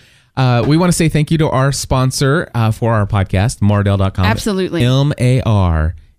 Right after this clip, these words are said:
Speaker 1: D E L dot com. M A R D E L dot com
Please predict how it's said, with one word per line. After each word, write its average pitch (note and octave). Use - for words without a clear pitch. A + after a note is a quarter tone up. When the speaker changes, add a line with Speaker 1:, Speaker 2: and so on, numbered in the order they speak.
Speaker 1:
D A#2+
E A#2
L E2
dot G2
com. E2
M A2
A C#3
R G#2+
D A#2+
E B2
L G#2
dot A#2
com G2+